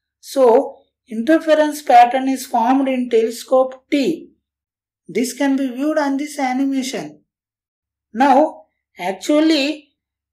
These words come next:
if you see from the telescope, the mirror M two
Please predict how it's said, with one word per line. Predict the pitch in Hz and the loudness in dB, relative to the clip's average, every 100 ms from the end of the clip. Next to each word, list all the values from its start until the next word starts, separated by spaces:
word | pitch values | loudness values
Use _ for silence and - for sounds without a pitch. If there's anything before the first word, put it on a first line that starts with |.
| - | -10
if | 240 | -2
you | 302 | 2
see | 294 311 349 381 | 2 4 4 4
from | 339 320 | 2 2
the | 311 | 2
telescope, | 311 233 247 - 339 320 185 - _ _ _ | 4 2 0 -2 4 4 4 -6 _ _ _
the | 180 202 202 | 0 2 2
mirror | 208 262 330 330 | 0 4 6 6
M | 277 220 240 247 | 4 2 0 2
two | 320 254 - - | 4 4 2 -2